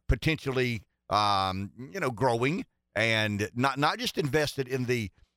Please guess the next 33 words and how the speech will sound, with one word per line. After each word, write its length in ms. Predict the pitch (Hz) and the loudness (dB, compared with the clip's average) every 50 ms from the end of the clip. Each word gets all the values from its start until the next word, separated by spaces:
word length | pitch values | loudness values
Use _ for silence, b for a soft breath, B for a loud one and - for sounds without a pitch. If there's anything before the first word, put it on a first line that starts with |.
| _ _ - | _ _ -2
the 140 | 101 131 | 0 2
radio 440 | 123 127 143 156 151 139 139 131 127 | 4 4 4 4 4 2 2 2 2
infrastructure, 840 | 156 180 - - 160 - - - 123 113 110 104 - - 113 107 92 - _ _ _ _ _ _ _ | 0 0 -2 -4 -6 -6 -2 0 2 2 2 0 -2 -2 0 0 -2 -4 _ _ _ _ _ _ _
but 160 | 101 123 - | -4 0 2
put 220 | - 147 131 104 101 | 4 2 4 4 2
boots 260 | 156 175 151 - - | 0 0 0 0 0
on 140 | 131 120 113 | 0 0 0
the 80 | 113 | 2
ground, 320 | 95 117 113 101 98 107 - | 2 4 4 4 2 0 0
so 140 | 127 120 | 0 0
to 80 | 104 101 | 0 0
speak, 260 | - - - 107 87 82 | -2 -2 -2 -2 -2 0
real 320 | 90 113 143 151 139 131 | 0 2 2 4 2 2
people 380 | - - 147 123 - - 123 120 | 2 0 0 0 -2 -4 -2 0
doing 260 | 110 120 113 107 104 | 2 2 2 2 2
real 240 | 104 135 143 139 131 | 2 2 2 2 0
jobs 480 | 113 104 135 123 117 113 113 95 92 | 2 2 4 4 4 2 0 -2 -4
in 100 | 110 104 | -4 -2
real 200 | 107 127 139 123 | 0 0 0 0
studios, 720 | 110 - - 151 156 151 123 113 104 98 95 101 104 - - _ _ _ _ _ - | -2 -2 -2 -2 0 2 2 4 4 4 2 2 0 -2 -6 _ _ _ _ _ -2
very 200 | - 151 160 143 | 0 0 2 0
foreign, 640 | - - - 165 156 139 113 95 87 82 78 73 - _ _ _ _ _ - | 0 0 0 2 2 4 2 2 0 -2 -6 -8 -10 _ _ _ _ _ -2
uh, 80 | 101 101 | -2 0
in 120 | 113 117 | 0 -2
today's 380 | - 127 113 117 117 113 104 95 | 0 2 2 2 2 2 0 2
radio. 440 | 107 120 120 117 110 113 113 110 107 | 2 2 2 2 2 2 2 2 0
And 100 | 104 120 | 0 0
once 220 | 143 151 - - | 0 -2 -2 -4
a 60 | 131 | -4
year, 240 | 117 139 143 131 120 | -2 0 2 2 2
they 160 | 110 117 113 | 2 2 2
have 240 | 113 117 110 104 101 | 2 2 2 2 2
a, 300 | 113 107 104 98 95 85 | 2 2 2 0 -2 -4